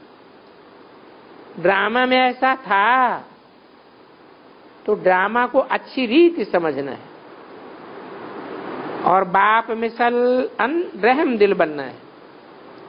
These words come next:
बाप देखो, आए कर कितनी आत्माओं पर रहम करते हैं, वो है गॉडफादर। कहते भी हैं, "रहम करो, ब्लिस करो।"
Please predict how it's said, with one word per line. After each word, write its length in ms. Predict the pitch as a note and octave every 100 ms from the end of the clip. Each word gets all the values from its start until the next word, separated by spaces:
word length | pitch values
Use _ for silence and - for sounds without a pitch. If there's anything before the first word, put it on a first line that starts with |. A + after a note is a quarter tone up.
| - - - - - - - - - E3+
बाप 580 | F#3+ G#3+ A#3 B3 C4 B3+
देखो, 340 | C4 C4 C4+
आए 360 | C4 B3+ C4+ C4+
कर 200 | C#4+ D4
कितनी 460 | D4 D#4 E4 F#4
आत्माओं 520 | F4 E4 D#4+ C#4 C4
पर 180 | C4 B3+
रहम 260 | A#3 G#3+ G#3
करते 380 | G3+ F#3+ F3 D3
हैं, 140 | - - - - - - - - - - - - - - - - - - - - - - - - - - - - - - -
वो 120 | G3
है 320 | E3+ G3+ C4 B3
गॉडफादर। 600 | A#3+ A3 - F3 D3+ C3 - - - - - - - - - - - - - - - - - - - - - - - - - - -
कहते 400 | G3+ G#3+ A3 C4
भी 160 | C4+ C#4
हैं, 160 | C#4
"रहम 340 | C4 B3+ C4+ C4+
करो, 560 | F4+ C4+ C4 C4 B3+
ब्लिस 280 | B3 C4+ D#4
करो।" 340 | A3+ F#3 C3+